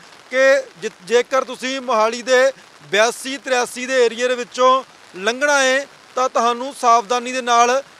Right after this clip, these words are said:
ਲੰਘਣਾ ਹੋਵੇਗਾ। ਤਸਵੀਰਾਂ ਦੇ ਵਿੱਚ ਤੁਹਾਨੂੰ ਦਿਖਾ ਦਿੰਦੇ ਹਾਂ ਕਿ ਇਹ ਬਿਆਸੀ ਤਰਿਆਸੀ ਦੀ ਸੜਕ ਹੈ, ਜਿੱਥੇ ਕਿ ਕੰਮ ਚੱਲ ਰਿਹਾ ਸੀ। ਇਹ ਪੋਰੇ ਪੈ ਰਹੇ ਨੇ, ਨਾਲ ਹੀ ਇਹ ਗੋਲ ਚੱਕਰ round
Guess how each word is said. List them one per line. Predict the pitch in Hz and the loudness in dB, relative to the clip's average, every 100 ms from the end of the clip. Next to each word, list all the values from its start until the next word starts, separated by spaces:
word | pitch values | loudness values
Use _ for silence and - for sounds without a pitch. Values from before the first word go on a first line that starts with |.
| - | -8
ਲੰਘਣਾ | 220 285 311 | -6 -2 2
ਹੋਵੇਗਾ। | 277 254 254 247 | 4 4 4 0
ਤਸਵੀਰਾਂ | 233 190 226 247 262 | -2 -6 -6 -2 0
ਦੇ | 269 | 2
ਵਿੱਚ | 254 233 262 269 277 - - - - - - - | 2 0 4 4 4 -2 -20 -20 -20 -20 -20 -4
ਤੁਹਾਨੂੰ | 269 247 247 | 0 0 -2
ਦਿਖਾ | 254 226 | -2 0
ਦਿੰਦੇ | 226 240 262 | 0 0 0
ਹਾਂ | 262 | 0
ਕਿ | 277 | 2
ਇਹ | 277 262 269 - - - - | 4 6 4 0 -14 -20 -6
ਬਿਆਸੀ | 165 220 240 - 277 277 294 - - - - | 0 2 2 0 0 0 -2 -12 -20 -20 -2
ਤਰਿਆਸੀ | 247 240 240 - 285 | 2 2 2 -4 -6
ਦੀ | 269 269 269 285 - - - - | -2 -2 -2 -6 -14 -20 -20 -2
ਸੜਕ | 247 311 294 | 0 2 0
ਹੈ, | 254 | 0
ਜਿੱਥੇ | 233 - 262 | -2 0 0
ਕਿ | 269 277 277 294 - - - | 2 2 4 2 -4 -20 -10
ਕੰਮ | - 247 269 | -4 -2 -2
ਚੱਲ | - 254 247 | -2 0 2
ਰਿਹਾ | 254 254 | 2 2
ਸੀ। | 226 254 277 277 | -2 -6 -6 -6
ਇਹ | 240 254 | -2 -2
ਪੋਰੇ | 247 233 247 | 0 2 2
ਪੈ | 247 240 240 | 2 0 2
ਰਹੇ | 247 | 2
ਨੇ, | 254 269 233 | 2 -2 -4
ਨਾਲ | 226 214 220 247 | -2 2 2 0
ਹੀ | 269 | -2
ਇਹ | 254 247 | -2 -2
ਗੋਲ | 208 233 | 0 0
ਚੱਕਰ | 226 247 - 247 233 | 0 -4 -2 0 0
round | 220 226 247 | -2 -2 -4